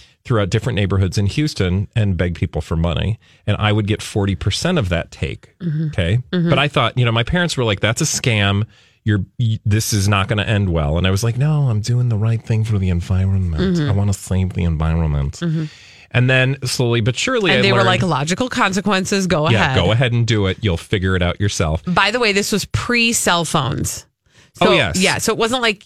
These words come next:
Speaker 2: once you were out there,
Speaker 1: No,
Speaker 2: you could call and get
Speaker 1: literally,
Speaker 2: yourself
Speaker 1: you
Speaker 2: out
Speaker 1: had
Speaker 2: of
Speaker 1: a
Speaker 2: there.
Speaker 1: clipboard.
Speaker 2: Yeah.
Speaker 1: You, you had a clipboard.
Speaker 2: Uh-huh.
Speaker 1: Uh, you had a clipboard. We had
Speaker 2: Yeah.
Speaker 1: no, like, bottled water.
Speaker 2: Yeah.
Speaker 1: This was, there were no bottles of water
Speaker 2: No,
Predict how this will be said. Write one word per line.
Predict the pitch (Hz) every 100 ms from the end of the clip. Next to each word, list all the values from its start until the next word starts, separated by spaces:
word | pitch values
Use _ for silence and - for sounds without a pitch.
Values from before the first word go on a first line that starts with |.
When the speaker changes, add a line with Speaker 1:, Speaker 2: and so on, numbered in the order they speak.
| -
Speaker 2:
once | 180 180 196 -
you | 196
were | -
out | 202 196
there, | -
Speaker 1:
No, | 214
Speaker 2:
you | 190
could | - 175
call | - 190 180
and |
get | 262
Speaker 1:
literally, | 370 214
Speaker 2:
yourself | 185 160
Speaker 1:
you |
Speaker 2:
out | 170
Speaker 1:
had | 170
Speaker 2:
of | 151
Speaker 1:
a |
Speaker 2:
there. | 131
Speaker 1:
clipboard. | 151 175 220 220 247 277 165
Speaker 2:
Yeah. | 180 147 -
Speaker 1:
You, | 143 160 156 -
you | 160 135
had | 135
a |
clipboard. | - 180 185 - 95 87 120 143
Speaker 2:
Uh-huh. | 185 185 220 -
Speaker 1:
Uh, | 117 110 110 107 110 - _ _ -
you | 107 135
had | 160 196
a | 202
clipboard. | - 175 120 92
We | 107
had | 165 175
Speaker 2:
Yeah. |
Speaker 1:
no, | 151 147
like, | 139 113
bottled | 98 85 98 113 117 98
water. | 104 101
Speaker 2:
Yeah. | 90 101
Speaker 1:
This | -
was, | 120 -
there | 113
were | 127 123
no | 131
bottles | 104 92 98 101 101 92 85
of | 101 80
water | 85 82 185
Speaker 2:
No, | 160 -